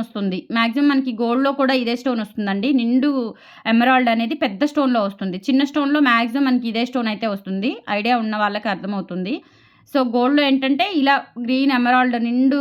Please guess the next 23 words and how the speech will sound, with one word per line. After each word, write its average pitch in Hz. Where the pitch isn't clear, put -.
బాటిల్ 240
గ్రీన్ 247
రావడం 220
కష్టం 208
అనమాట. 180
ఇది 254
చిలకపచ్చ 247
గ్రీన్ 185
and 269
కింద 262
మనకి 233
ఇట్లా 208
బాటిల్ 214
గ్రీన్ 220
బీడ్స్ 202
అయితే 202
వేయించాము. 196
త్రీ 339
ఫిఫ్టీ 370
రూపీస్ 339
ఫ్రీ 294
షిప్పింగ్ 277
అండి. 262